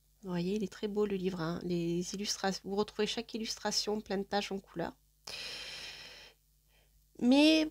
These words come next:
pour résumer, euh, je dirais que, hum, l'auteur déjà,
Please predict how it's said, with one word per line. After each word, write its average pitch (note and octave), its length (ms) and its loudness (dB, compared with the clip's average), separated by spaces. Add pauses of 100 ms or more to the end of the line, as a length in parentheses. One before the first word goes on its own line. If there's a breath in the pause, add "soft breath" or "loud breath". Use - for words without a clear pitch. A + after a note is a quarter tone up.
(120)
pour B3+ 180 2
résumer, B3+ 880 8 (100)
euh, A3 280 6
je G#3 200 -4
dirais B3 440 2
que, A3 540 6 (720)
hum, G#3+ 60 2
l'auteur B3+ 640 2
déjà, A3+ 760 4